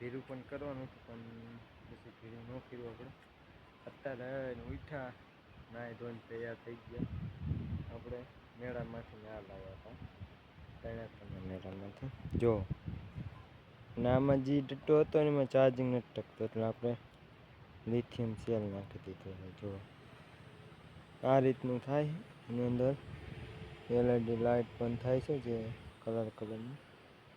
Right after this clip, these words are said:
બે મોશન છે, આમ કરી એટલે ફૂલ થઈ જાય છે. પવન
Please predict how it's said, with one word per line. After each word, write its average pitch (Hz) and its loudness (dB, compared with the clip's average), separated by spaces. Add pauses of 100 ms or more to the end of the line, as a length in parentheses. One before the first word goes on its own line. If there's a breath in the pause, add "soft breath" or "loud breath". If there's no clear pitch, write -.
(240)
બે 123 6 (100)
મોશન 113 0
છે, 127 0
આમ 113 0
કરી 113 2
એટલે 104 -4 (120)
ફૂલ 120 6
થઈ 120 2
જાય 127 4
છે. - -6 (1500)
પવન 143 -4